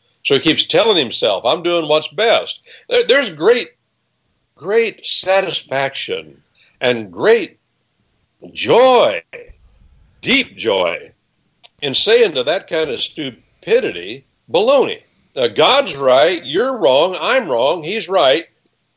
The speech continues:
and have that mentality.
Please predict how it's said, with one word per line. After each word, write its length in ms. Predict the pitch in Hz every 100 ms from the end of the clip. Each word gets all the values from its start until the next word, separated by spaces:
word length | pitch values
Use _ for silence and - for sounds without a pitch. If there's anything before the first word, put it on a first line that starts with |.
| _
and 280 | 147 151 127
have 460 | - 151 226 240 156
that 300 | 160 202 202
mentality. 1000 | 131 113 113 113 101 98 98 - 95 92